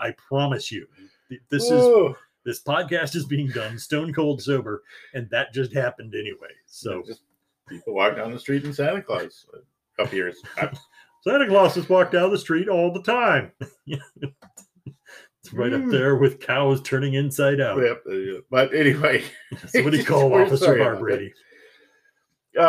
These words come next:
Speaker 2: Um,
Speaker 1: Phew.
Speaker 2: so yeah, so, yep, we'll be talking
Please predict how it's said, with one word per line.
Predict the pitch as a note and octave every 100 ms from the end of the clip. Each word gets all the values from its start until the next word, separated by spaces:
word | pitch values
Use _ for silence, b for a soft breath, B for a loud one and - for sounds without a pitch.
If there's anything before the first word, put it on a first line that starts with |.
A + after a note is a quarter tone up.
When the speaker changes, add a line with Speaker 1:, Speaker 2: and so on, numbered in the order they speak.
| D#3 B2+ G#2
Speaker 2:
Um, | F2+ E2+ _ _ _ -
Speaker 1:
Phew. | C3+ F3+ D3+ - -
Speaker 2:
so | F#3
yeah, | F3+ G#3+ G3+ C3
so, | - D3 D3 C#3+ _
yep, | D3+ D#3 C#3 _ _ _
we'll | A#2 A#2
be | C3
talking | B2+ G#2+ A2 G#2+ A2 A#2 A#2+